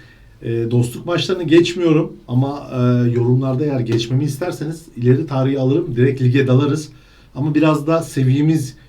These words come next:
yükselsin ki güzel, kaliteli şutlarla oyuncumuzu gelişimini sağlayacağız arkadaşlar. Üçüncü bölüm de bu şekilde gitti.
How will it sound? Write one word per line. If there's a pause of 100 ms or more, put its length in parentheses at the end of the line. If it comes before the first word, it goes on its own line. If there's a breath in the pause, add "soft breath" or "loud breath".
yükselsin
ki (300 loud breath)
güzel,
kaliteli
şutlarla (160)
oyuncumuzu
gelişimini
sağlayacağız (280 soft breath)
arkadaşlar. (460 soft breath)
Üçüncü
bölüm
de
bu
şekilde
gitti.